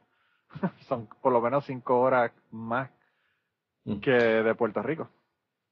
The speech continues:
Speaker 2: Sí, son doce horas, una cosa así, una cosa
Speaker 1: Sí.
Speaker 2: así, era, ¿no? La, una cosa así, era así, no, no, no recuerdo exactamente.
Speaker 1: Wow.
Speaker 2: Bueno, el asunto es de que el, el viaje de Ámsterdam a, a Malmö, o sea, de que, claro, después de viajar en un, en un, en uno de esos aviones,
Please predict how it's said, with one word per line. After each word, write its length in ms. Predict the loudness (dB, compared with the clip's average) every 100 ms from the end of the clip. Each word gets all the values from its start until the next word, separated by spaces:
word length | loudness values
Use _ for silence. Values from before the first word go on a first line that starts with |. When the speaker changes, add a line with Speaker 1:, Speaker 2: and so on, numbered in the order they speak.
| _ _ _ _ _ _ _ _ _
Speaker 2:
Sí, 320 | 0 2 4
son 280 | 0 -2 -2
doce 300 | 0 -2 -4
horas, 400 | -4 -4 -4 -6 -12
una 100 | -14
cosa 160 | -16
así, 200 | -16 -12
una 140 | -12 -10
cosa 200 | -10 -10
Speaker 1:
Sí. 60 |
Speaker 2:
así, 80 | -10
era, 180 | -10 -10
¿no? 200 | -10 -8 -6 0
La, 240 | 2 2
una 200 | 0 -2
cosa 240 | -4 -12
así, 140 | -10 -10
era 120 | -8
así, 180 | -8 -4
no, 260 | 0 4
no, 300 | 6 8 6
no 180 | 6 6
recuerdo 360 | 4 2 2 0
exactamente. 600 | -2 -6 -2 -4 -4 -12 -20 -6
Speaker 1:
Wow. 80 | -2
Speaker 2:
Bueno, 160 | 0 -2 -18 _
el 140 | -4
asunto 340 | -2 -2 -2 -2
es 80 | -2
de 140 | -4
que 320 | -4 -6 -6
el, 320 | -4 -2 -2 -2
el 140 | -2
viaje 220 | 0 -2
de 100 | -4
Ámsterdam 640 | -6 -6 -6 -6 -6 -8 -10 -14
a, 360 | -18 -16 -18 -18 -20 _ _ _ _ _ -20 -20
a 140 | -12 -4
Malmö, 340 | -2 -4 -8
o 20 |
sea, 140 | -8 -8
de 120 | -8
que, 320 | -10 -12 -10
claro, 320 | -4 -4 -4 _ -20
después 340 | -12 -8 -6
de 100 | -6
viajar 340 | -6 -2 -2
en 120 | -2 -6
un, 320 | -6 -6 -8
en 180 | -8 -6
un, 760 | -4 -4 -4 -4 -6 -6 -4 0
en 80 | 4
uno 240 | 4 4
de 80 | 2
esos 200 | -2 -8
aviones, 440 | -6 -2 -2 -4